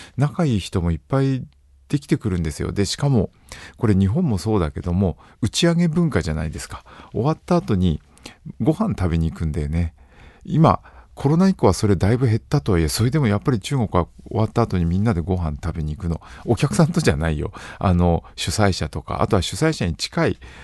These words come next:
あの、友達とかと一緒にね、あるいはじ-、地元のミュージシャンとかと。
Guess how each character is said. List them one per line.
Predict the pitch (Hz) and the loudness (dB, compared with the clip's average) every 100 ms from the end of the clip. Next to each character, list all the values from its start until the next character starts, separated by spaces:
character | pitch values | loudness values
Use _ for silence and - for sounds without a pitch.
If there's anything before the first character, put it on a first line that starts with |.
| - | -10
あ | - 73 | -4 -2
の、 | 78 - | -4 -6
友 | - 95 | -2 0
達 | 92 - | 2 0
と | - | -4
か | - | -6
と | 92 | -6
一 | 78 | -6
緒 | - | -6
に | 76 78 | -6 -4
ね、 | 85 - - - | -6 -6 -14 -2
あ | |
る | 120 | 2
い | |
は | 113 76 | 4 2
じ-、 | 87 | -2
地 | - 92 | -2 0
元 | 101 113 | 0 2
の | 104 | 2
ミ | 101 117 | 2 0
ュ | |
ー | |
ジ | 85 | -2
シ | 85 | -6
ャ | 73 | -6
ン | |
と | 85 | -8
か | 78 | -10
と。 | 73 - | -10 -14